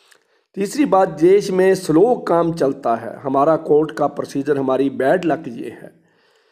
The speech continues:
कि कोर्टें हमारी बहुत स्लो हैं। इनकी तो समर वेकेशन ही ख़त्म नहीं होती है, मई जून के महीने में जज छुट्टी चले जाते हैं।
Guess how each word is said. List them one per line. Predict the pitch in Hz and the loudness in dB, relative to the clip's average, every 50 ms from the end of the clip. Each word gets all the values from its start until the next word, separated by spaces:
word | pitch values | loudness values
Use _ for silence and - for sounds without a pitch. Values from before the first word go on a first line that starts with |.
| _ _ _ _ _ | _ _ _ _ _
कि | - 151 147 143 147 - - - | -6 -4 -4 -4 -6 -14 -18 -8
कोर्टें | - - 160 180 214 247 - - 214 208 202 | 0 2 4 4 4 2 2 2 2 2 4
हमारी | 175 165 160 139 139 139 139 139 143 143 | 4 2 2 2 2 0 0 2 0 -2
बहुत | 139 139 - 139 139 143 139 139 - | -2 -2 0 2 2 2 2 0 -4
स्लो | - 120 117 120 101 110 - - | -12 -10 -10 -10 -12 -12 -14 -18
हैं। | - - - _ _ _ _ _ _ _ _ _ _ _ _ _ _ _ _ _ _ _ _ _ _ - | -20 -20 -20 _ _ _ _ _ _ _ _ _ _ _ _ _ _ _ _ _ _ _ _ _ _ -6
इनकी | 147 151 151 - 156 | -6 -6 -2 -2 -2
तो | - 160 | 0 -2
समर | - - - 151 160 170 | -2 0 0 2 2 2
वेकेशन | 160 160 165 165 160 160 165 160 | 2 2 2 0 2 2 2 2
ही | 160 | 2
ख़त्म | 160 160 147 151 151 | 2 0 -2 0 0
नहीं | 151 156 147 | 0 0 0
होती | 143 139 143 - 147 | 0 0 0 0 0
है, | 147 | 0
मई | 139 135 147 143 | 2 2 2 2
जून | 139 139 139 139 | 2 2 0 -2
के | 135 139 147 135 | 0 -2 -2 -2
महीने | 127 127 127 131 135 | -2 -2 -2 0 0
में | 135 131 127 120 | 0 0 -2 -2
जज | 139 131 131 135 | -4 -4 -4 -4
छुट्टी | - - - - 180 | -8 -12 -8 -8 -8
चले | 156 147 139 139 | -4 -2 -2 -2
जाते | 135 135 131 - - - - | -2 -4 -6 -8 -10 -14 -14
हैं। | 143 147 - | -14 -16 -18